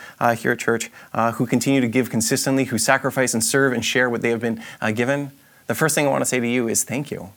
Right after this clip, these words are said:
Thank you for all that you do. Thank you for giving and sharing with us. Uh, this really enables all the impact that happens around us, and it is beautiful, and it is needed, and it's necessary. So I wanna say thank you. I also do wanna invite you, though, to think about one question.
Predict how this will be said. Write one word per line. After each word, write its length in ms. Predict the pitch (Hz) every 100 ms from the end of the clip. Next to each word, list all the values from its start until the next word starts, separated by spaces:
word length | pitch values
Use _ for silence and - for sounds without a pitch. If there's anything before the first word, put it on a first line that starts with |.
| _ _ _
Thank 180 | 135 147
you 60 | 180
for 160 | 156
all 180 | 117 127
that 120 | 139
you 100 | 127
do. 160 | 123 120
Thank 180 | 135 165
you 60 |
for 140 | 160 120
giving 260 | 131 143
and 100 | 113
sharing 300 | - 131 113
with 160 | 127 -
us. 220 | 95 - - -
Uh, 140 | -
this 340 | - 139 185 - - -
really 260 | 160 160
enables 380 | 139 139 139 123 -
all 240 | 139 175 214
the 160 | 185
impact 320 | 147 139 139 135
that 140 | 107
happens 320 | 139 135 127
around 260 | 113 117 113
us, 140 | 110
and 120 | -
it 120 | 131 127
is 100 | 107
beautiful, 460 | 127 175 - 190
and 120 | 170
it 80 | 139
is 120 | 123
needed, 340 | 120 143 160 139
and 80 | 123
it's 200 | 113 127
necessary. 560 | 139 139 - 143 156 - - -
So 160 | - 131
I 40 |
wanna 120 | 135
say 160 | 131 110
thank 300 | 110 117 -
you. 160 | 98 95 - _ _ _ _ _
I 40 | 135
also 220 | 160 196
do 160 | 135 151
wanna 200 | 143 127
invite 320 | 113 127 -
you, 80 | 113
though, 200 | 110 110 -
to 80 | -
think 140 | 156 151
about 180 | 135 107
one 180 | 113
question. 480 | 110 110 - 92 98